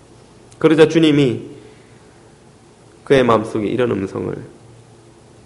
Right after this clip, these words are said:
들려주셨습니다. "너의 그 아들이 아니었다면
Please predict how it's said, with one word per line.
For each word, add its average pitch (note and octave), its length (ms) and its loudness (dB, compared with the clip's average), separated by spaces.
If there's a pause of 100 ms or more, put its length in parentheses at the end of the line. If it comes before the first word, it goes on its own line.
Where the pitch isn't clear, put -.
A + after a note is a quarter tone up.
(460)
들려주셨습니다. - 920 -6 (4000)
"너의 C3+ 240 4
그 C#3 140 0
아들이 C#3 340 -4
아니었다면 G2 600 -10